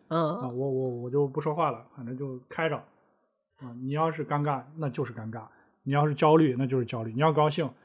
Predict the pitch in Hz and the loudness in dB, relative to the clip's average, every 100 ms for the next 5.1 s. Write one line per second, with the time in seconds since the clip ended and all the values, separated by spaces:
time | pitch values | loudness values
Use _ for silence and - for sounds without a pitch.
0 | _ - 120 117 123 120 120 127 120 104 | _ -6 -4 -2 -2 -4 -4 -2 -2 -4
1 | 120 _ 123 127 151 170 170 175 156 131 | -10 _ -4 2 4 8 8 8 4 0
2 | 101 117 - _ - 156 110 143 143 - | -8 -12 -16 _ -8 -6 -4 -2 -4 -4
3 | 131 120 104 113 127 113 - - 247 - | -2 -2 -4 -8 -8 -10 -16 -16 -6 4
4 | 277 180 277 269 254 277 220 165 151 160 | 6 8 6 6 6 8 10 8 6 4